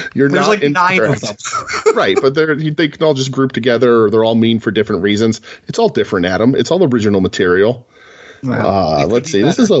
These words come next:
Speaker 1: a, this is a light, uh, pro wrestling news, sadly. Uh,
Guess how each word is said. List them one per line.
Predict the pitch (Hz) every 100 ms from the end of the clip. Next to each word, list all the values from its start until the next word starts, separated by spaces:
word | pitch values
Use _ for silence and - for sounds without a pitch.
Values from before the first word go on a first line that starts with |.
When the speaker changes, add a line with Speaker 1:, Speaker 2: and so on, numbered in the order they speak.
| 113
Speaker 1:
a, | - -
this | 147
is | 214
a | 214
light, | 127 117 117 131 120 _ -
uh, | 123
pro | 120 - 139
wrestling | 160 247 156 104
news, | 90 85 98 - - - _
sadly. | - 104 107 92 107 165 - _ _ _ _ _ _
Uh, | - 101 107 107 104 107 104 104